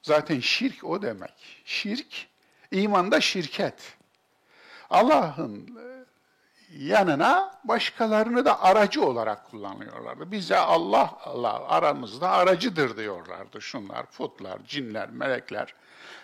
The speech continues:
efendim, onlar, bunlar Allah'la aramızda aracıdır diyorlardı. Allah uzaktır, biz ona ulaşamayız. Dolayısıyla aramızda aracılar var, bizim dilekçeleri onlar götürüyorlar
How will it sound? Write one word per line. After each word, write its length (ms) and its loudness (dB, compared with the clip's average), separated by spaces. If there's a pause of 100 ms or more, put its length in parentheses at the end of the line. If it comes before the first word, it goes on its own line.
efendim, 540 -2
onlar, 380 -4
bunlar 340 -2 (400)
Allah'la 400 4
aramızda 460 2
aracıdır 560 2
diyorlardı. 560 -6
Allah 400 0
uzaktır, 680 -4 (380)
biz 160 -2
ona 220 2
ulaşamayız. 880 0 (360)
Dolayısıyla 680 2
aramızda 540 4
aracılar 520 4
var, 340 0 (340)
bizim 240 2
dilekçeleri 540 2
onlar 300 4
götürüyorlar 760 -4